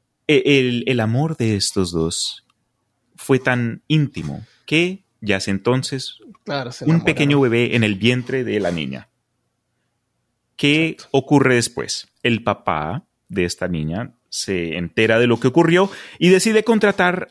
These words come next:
Speaker 1: a un grupo de gángsters ahí en el pueblo de Chicago. Y
Speaker 2: Claro.
Speaker 1: lo que hacen entonces con el Candyman es ya cosa de una película de,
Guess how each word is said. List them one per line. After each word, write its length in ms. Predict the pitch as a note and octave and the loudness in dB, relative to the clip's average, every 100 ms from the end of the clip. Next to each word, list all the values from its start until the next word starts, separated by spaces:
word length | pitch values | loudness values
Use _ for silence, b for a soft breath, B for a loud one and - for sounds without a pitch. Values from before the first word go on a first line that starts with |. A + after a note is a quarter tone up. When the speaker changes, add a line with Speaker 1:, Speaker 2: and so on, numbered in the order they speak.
| _ | _
Speaker 1:
a 420 | D#3 D#3 D#3+ D3+ - | 0 2 2 0 2
un 260 | D#3+ D#3+ | 4 6
grupo 380 | D3+ C#3 C#3 D#3 | 6 4 4 4
de 280 | B2+ A#2 G#2+ | 6 4 4
gángsters 640 | A#2+ C3+ A#2+ - D3+ - - | 0 -2 -2 -2 -4 -6 -2
ahí 300 | G2+ G2 A#2 | 0 0 0
en 100 | A2+ | -2
el 120 | G#2+ | -2
pueblo 440 | G#2+ F#2+ F#2 A2+ - | 2 2 2 -2 0
de 160 | A#2+ | -2
Chicago. 540 | - B2+ F#2+ F2+ A#2 - - _ _ _ _ _ _ _ _ | -2 -2 -2 -2 -4 -6 -12 _ _ _ _ _ _ _ _
Y 220 | A#2 A2+ | 0 2
Speaker 2:
Claro. 200 | C#3 C3+ - _ _ | 0 -2 -10 _ _
Speaker 1:
lo 160 | A#2+ A#2 | -2 2
que 160 | G#2+ | 0
hacen 240 | F#2 A#2+ A#2+ | 0 0 -2
entonces 420 | A#2+ G2 G2 G2 | -2 -4 -4 -4
con 180 | B2+ A2+ | -2 0
el 100 | F#2 | -2
Candyman 560 | F#2+ F#2 G2 G2+ - _ _ _ | -2 0 2 0 -4 _ _ _
es 340 | F#2 F2+ - | -8 -6 -6
ya 200 | E2+ D#2 | -6 -8
cosa 360 | - G2 F#2 F2+ | -4 -4 -2 -4
de 100 | F2+ | -2
una 180 | E2+ E2 | -2 -4
película 540 | G2 E2 - E2 E2+ F2 | -4 -4 -4 -2 0 0
de, 280 | E2+ D#2+ | 0 -2